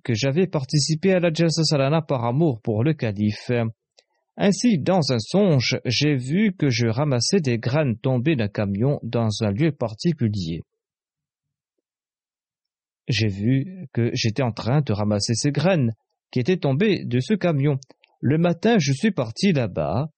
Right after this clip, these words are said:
Je n'ai pas vu de camion, mais il y avait quelques graines que j'ai commencé à ramasser.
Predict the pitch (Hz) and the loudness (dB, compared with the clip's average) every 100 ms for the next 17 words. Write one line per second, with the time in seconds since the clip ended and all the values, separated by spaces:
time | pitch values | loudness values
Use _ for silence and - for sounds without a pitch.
0 | _ _ _ _ _ _ - 135 131 123 | _ _ _ _ _ _ -6 -2 0 0
1 | 104 101 101 95 98 143 151 190 175 156 | 0 -4 -2 -4 -2 -2 0 2 2 0
2 | _ _ _ _ - 131 165 - 160 123 | _ _ _ _ 0 2 2 2 2 2
3 | 113 156 147 170 143 123 110 107 120 113 | 0 0 0 0 -2 0 -2 0 0 2
4 | 107 107 120 - 139 143 - 117 - 160 | 2 0 -2 -4 0 2 0 -2 -2 0
5 | 123 104 - 120 123 127 - - 135 - | 0 -2 -2 2 2 2 -4 -4 -4 -4
6 | - 113 139 120 117 - 92 | -6 -2 0 0 0 -2 -4